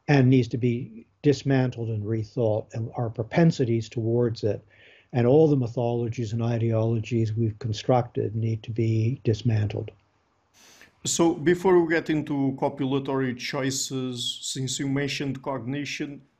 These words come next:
Speaker 2: uh, tell us a little bit about it. So, uh, how do you understand cognition and the role it might play in mediating moral behavior?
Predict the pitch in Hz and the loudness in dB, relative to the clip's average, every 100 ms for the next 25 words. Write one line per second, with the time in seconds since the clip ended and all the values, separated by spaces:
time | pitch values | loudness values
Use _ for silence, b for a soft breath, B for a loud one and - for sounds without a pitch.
0 | _ - 147 147 196 214 196 170 151 151 | _ -10 -8 -6 -4 0 2 2 0 0
1 | 151 143 117 127 135 123 113 110 110 - | 2 0 -2 -4 -6 -8 -6 -8 -10 -16
2 | - - 143 135 135 - _ _ - 135 | -12 -8 -4 -2 -4 -10 _ _ -6 -4
3 | 131 143 165 185 170 170 160 151 147 139 | -4 4 6 6 2 2 4 4 2 0
4 | 135 135 - 143 135 127 147 131 113 139 | -4 -4 -4 -4 -4 -4 -4 -4 -6 -8
5 | 135 - 139 127 123 143 131 123 120 127 | -8 -8 -8 -10 -14 -10 -10 -10 -8 -6
6 | 123 120 117 120 135 135 127 120 120 135 | -4 -4 -4 -4 -2 -2 -6 -12 -12 -12
7 | 127 - 127 123 120 _ - 127 127 123 | -12 -12 -8 -8 -10 _ -12 -8 -6 -4
8 | 120 120 123 120 117 123 120 120 117 110 | -6 -6 -6 -8 -8 -6 -8 -12 -14 -14
9 | 110 117 113 110 104 101 98 _ _ 107 | -14 -12 -10 -10 -14 -16 _ _ _ -20
10 | 104 98 _ | -20 -20 _